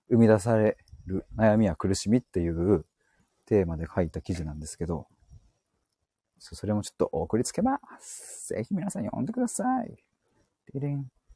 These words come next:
これはちょっと長いのでね、紹介するのが難しいんですけど、この記事の一番最後に書いてある、この言葉なんかね、僕も自分で書いてて自分の心に、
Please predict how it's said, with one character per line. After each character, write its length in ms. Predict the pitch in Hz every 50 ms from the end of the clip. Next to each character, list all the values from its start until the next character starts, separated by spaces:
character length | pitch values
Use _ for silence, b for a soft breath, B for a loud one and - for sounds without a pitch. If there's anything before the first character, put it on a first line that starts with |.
| _ _ _ _ _ _ _ _ _ _ _ _ _ _ _ _ _ _ _ _ _ _ _ - _ _ _ _ _ _ _ _ _ _ _ _ _ _ _ _ _ _ _ _ _ _ - _ _ _ _ _ - _ - _ _ _ _ _ - - - - _ _ _ _ _ _ _ _
こ 120 | - 123
れ 60 | 131
は 80 | 143 147
ち 80 | -
ょ 20 | 170
っ 40 | -
と 80 | 104
長 280 | 98 95 98 107 131 143
い 60 | 131
の 100 | 110 87
で 100 | 78 80
ね、 240 | 80 85 87 90 87 87
紹 200 | - - 104 98
介 180 | - 110 107
す 100 | - 113
る 60 | 107
の 80 | 98 90
が 80 | 85 82
難 300 | 82 82 90 - 98 92
し 80 | -
い 40 | 110
ん 60 | 98 85
で 80 | 82
す 100 | 80 -
け 100 | - -
ど、 260 | 76 85 82 76 - _ _ _ _ _ _ _ _ _ - -
こ 140 | - - 135
の 100 | 135 131
記 120 | - 160
事 120 | 139 127 107
の 100 | 98 87
一 180 | 87 - -
番 200 | 147 165 170 165
最 180 | - - 170 127
後 100 | 95 85
に 220 | 85 95 98 - - - - - _ _ _ _ _ _ _ _ _ - - - _ _ _ _ _ _ _ _ _ 107 - _
書 120 | - 113 110
い 80 | 101
て 100 | - 95
あ 60 | 90 80
る、 100 | 80 87
こ 160 | - - 135
の 100 | 156 165
言 220 | - 180 - 175
葉 100 | 175 165
な 100 | 127 117
ん 60 | 110
か 100 | - -
ね、 120 | 85 87 85
僕 200 | 82 101 110 -
も 60 | 170
自 120 | 156 117 131
分 120 | 165 196
で 60 | 208 -
書 80 | 214 214
い 40 | 196
て 100 | 175 -
て 80 | 107
自 120 | 92 - 95
分 120 | 104 113
の 100 | 127 120
心 280 | - 110 135 131 131 110
に、 180 | 85 90 85